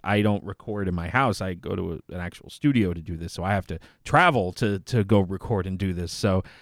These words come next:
I, I fully g-, get that completely. But it's good though that, um, I, honestly, it's one thing I admire is that you do this just for the love of it. Like, some people make, like, these crazy YouTube videos with these crazy thumbnails, and it's, like, clickbaity, and I,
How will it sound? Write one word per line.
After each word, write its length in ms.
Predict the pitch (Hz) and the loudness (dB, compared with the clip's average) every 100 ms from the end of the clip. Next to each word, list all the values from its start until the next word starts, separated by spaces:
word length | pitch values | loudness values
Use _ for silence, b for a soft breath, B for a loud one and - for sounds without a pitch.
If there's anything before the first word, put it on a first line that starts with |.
| B | B
I, 220 | - 127 - 123 | 2 2 4 4
I 40 | 147 | 2
fully 300 | - 123 98 | 2 0 0
g-, 100 | - - | -6 -8
get 220 | 101 117 - | 0 0 0
that 240 | 92 85 | -2 -2
completely. 480 | 98 92 104 90 92 | -8 -2 0 0 0
But 160 | 107 | 4
it's 160 | 120 120 | 4 4
good 260 | 156 185 160 | 4 4 4
though 200 | 165 151 | 4 4
that, 300 | 131 127 - - | 4 0 -4 -10
um, 280 | 104 98 95 | -4 -2 -2
I, 100 | - | -2
honestly, 380 | 135 196 220 196 | 4 6 6 4
it's 140 | 175 180 | 2 2
one 120 | 180 | 0
thing 180 | 165 147 | 0 0
I 80 | |
admire 400 | 127 117 127 123 | 0 2 2 4
is 240 | 117 104 104 | 4 2 4
that 180 | 110 104 | 4 4
you 140 | 110 | 2
do 180 | 107 107 | 4 4
this 160 | 107 | 4
just 220 | - 101 - | 2 -4 -4
for 100 | 98 | -4
the 80 | 90 | -2
love 220 | 87 98 | 0 2
of 140 | 101 | 4
it. 160 | 104 - | 4 2
Like, 220 | 92 90 b b b | -2 -6 b b b
some 180 | - 208 | 2 4
people 300 | 202 180 190 | 4 4 4
make, 200 | 147 147 | 4 2
like, 140 | 143 135 | 2 2
these 160 | 120 | 2
crazy 340 | - 123 113 107 | 2 2 2 4
YouTube 280 | 107 113 | 2 2
videos 320 | 104 107 107 101 | 2 2 2 0
with 100 | 85 | -6
these 100 | - | -10
crazy 400 | - 110 107 98 | -6 -4 -2 -4
thumbnails, 760 | 107 98 98 98 98 98 90 | -4 -2 -2 -2 0 -2 -4
and 100 | 87 | -6
it's, 180 | 90 - | -10 -12
like, 140 | 107 | -16
clickbaity, 800 | - 117 104 - 101 98 98 95 | -2 0 0 0 0 0 0 -2
and 120 | 92 90 | -2 -4
I, 140 | - | -10